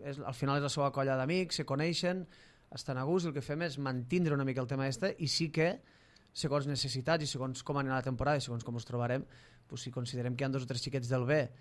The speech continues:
que estan a un nivell superior i que mos poden aportar algo a l'A, alguns partits, los pujarem i jugaran a l'A.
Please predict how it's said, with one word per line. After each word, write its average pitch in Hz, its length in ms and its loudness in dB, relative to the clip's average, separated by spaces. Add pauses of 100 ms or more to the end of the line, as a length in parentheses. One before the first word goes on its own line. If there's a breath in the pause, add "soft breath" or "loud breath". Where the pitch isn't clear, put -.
(640 loud breath)
que 131 80 0
estan 127 160 -2
a 127 80 0
un 131 80 2
nivell 123 180 2
superior 131 460 2
i 139 60 -2
que 127 80 -2
mos 123 100 -4
poden 123 220 -4
aportar 120 340 -4
algo 120 160 0
a 120 80 2
l'A, 127 240 6
alguns 127 240 0
partits, 131 640 -2
los 175 160 -4
pujarem 131 480 -2
i 120 80 -6
jugaran 110 240 -4
a 123 80 0
l'A. 127 160 6